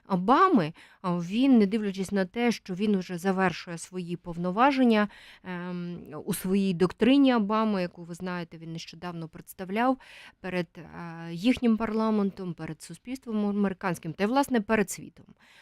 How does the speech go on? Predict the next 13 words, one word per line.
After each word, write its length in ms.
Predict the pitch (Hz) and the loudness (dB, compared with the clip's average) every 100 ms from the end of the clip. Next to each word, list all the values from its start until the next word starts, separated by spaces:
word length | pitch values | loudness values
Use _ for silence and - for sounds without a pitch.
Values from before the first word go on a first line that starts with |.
| - _ | -20 _
а, 280 | 175 170 175 | -12 -10 -10
достатньо 420 | 180 - 285 233 | -8 -2 2 2
серйозно 580 | - 214 202 262 220 185 | 4 4 6 4 4 4
говорив 460 | 180 180 196 226 | 2 -2 2 2
про 180 | 185 185 | 0 -6
ті 160 | 180 214 | -8 -10
проблеми, 640 | 190 185 202 277 349 180 | -10 -10 -4 -4 -2 -4
які 320 | 170 - 214 | -6 -8 -2
нам 340 | 202 269 381 302 | 2 2 2 -2
сьогодні, 580 | 226 208 208 170 151 | -2 0 0 -2 -4
українцям, 800 | - - 190 190 233 311 - 175 | -14 -12 -4 -2 0 -2 -4 -6
видаються 600 | 170 170 185 202 247 - | -8 -4 -4 -2 -4 -6
достатньо 680 | 175 180 - 214 214 196 185 | -16 -16 -6 -4 -2 -4 -6